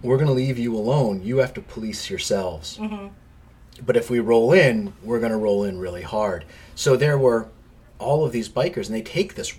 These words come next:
Speaker 1: really to heart. So all these, like, Harley guys with the, the sleeveless jean ja-, or the sleeveless leather jackets and stuff, pulling over other motorcyclists.
Speaker 2: Wow.
Speaker 1: And being like,
Speaker 2: Hardcore.
Speaker 1: "Yeah, you're not doing this here. Like, we're not gonna ruin this."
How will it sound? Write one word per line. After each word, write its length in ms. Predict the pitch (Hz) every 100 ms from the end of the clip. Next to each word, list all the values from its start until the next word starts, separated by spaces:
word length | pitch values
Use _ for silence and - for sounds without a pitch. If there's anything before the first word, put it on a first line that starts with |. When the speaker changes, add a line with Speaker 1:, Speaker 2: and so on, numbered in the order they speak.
| 101
Speaker 1:
really 320 | 117 139 123
to 100 | 98
heart. 380 | - - - -
So 140 | 117 110
all 140 | 131
these, 160 | 143 107
like, 180 | 98 - - - -
Harley 680 | 110 117 113 110 104 101
guys 380 | 95 101 98 95
with 100 | 87
the, 160 | 92 87 - - - - -
the 360 | 98 85 82 73
sleeveless 540 | - - 123 101 98 -
jean 300 | - 101 98
ja-, 260 | 101 95 110
or 100 | 98
the 80 | 82
sleeveless 400 | 123 104 98 104
leather 200 | 98 95
jackets 440 | 101 98 - -
and 100 | 98
stuff, 240 | - 90 - - - -
pulling 380 | 170 156 135
over 460 | 123 127 110 98 - -
other 260 | 110 104 101
motorcyclists. 1120 | 98 101 104 - 90 - 80 76 - - 196
Speaker 2:
Wow. 420 | 190 185 190 185 -
Speaker 1:
And 140 | 226
being 220 | 117 117 113
like, 220 | 107 104
Speaker 2:
Hardcore. 60 | 117
Speaker 1:
"Yeah, 160 | 110
you're 180 | 104 123
not 360 | 123 117 113 117
doing 320 | 113 107 101
this 180 | 92 -
here. 280 | 104 90
Like, 240 | 85 87 82
we're 100 | 98
not 180 | 98 95
gonna 160 | 98
ruin 360 | 92 98 95 85
this." 240 | 78 -